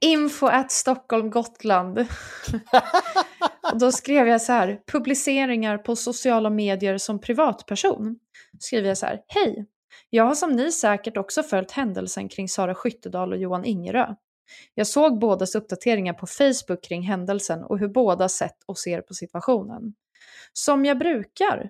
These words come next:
när jag är inne på Facebook och kollar inlägg, så kollar jag även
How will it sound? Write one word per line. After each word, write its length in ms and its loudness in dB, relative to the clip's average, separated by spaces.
när 120 0
jag 100 4
är 60 2
inne 220 -2
på 120 -8
Facebook 600 -6
och 80 -8
kollar 220 -2
inlägg, 520 -6
så 180 -4
kollar 360 2
jag 120 2
även 300 -2